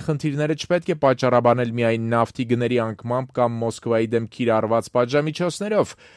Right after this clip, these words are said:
Ըստ Խաչատրյանի, ակնհայտ է, որ գլխավորապես հանքահումքային տնտեսություն ունեցող Ե Տ Մ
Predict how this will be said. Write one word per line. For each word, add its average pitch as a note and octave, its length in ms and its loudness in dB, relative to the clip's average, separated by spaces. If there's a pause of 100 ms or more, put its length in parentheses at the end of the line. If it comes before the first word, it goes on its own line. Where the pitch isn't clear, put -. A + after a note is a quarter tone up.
(140)
Ըստ - 160 -14
Խաչատրյանի, A#2+ 640 0
ակնհայտ B2 560 -2
է, C#3 80 -4
որ B2 160 -4
գլխավորապես A#2 600 2 (100)
հանքահումքային A#2 720 -4
տնտեսություն A2+ 640 -6
ունեցող G#2+ 400 -4
Ե G#2+ 160 2
Տ A2+ 80 -2
Մ A#2 40 -4